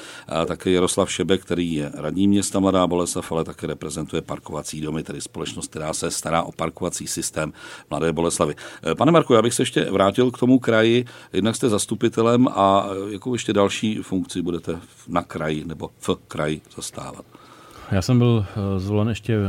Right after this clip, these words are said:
Speaker 2: předsedou, eh, Komise pro bezpečnost a integrovaný záchranný systém, eh, celého Středočeského kraje.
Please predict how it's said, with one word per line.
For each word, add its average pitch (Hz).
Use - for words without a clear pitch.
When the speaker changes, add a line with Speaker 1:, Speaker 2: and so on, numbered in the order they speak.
Speaker 2:
předsedou, 107
eh, 95
Komise 104
pro 98
bezpečnost 101
a 104
integrovaný 101
záchranný 101
systém, 101
eh, 92
celého 95
Středočeského 104
kraje. 90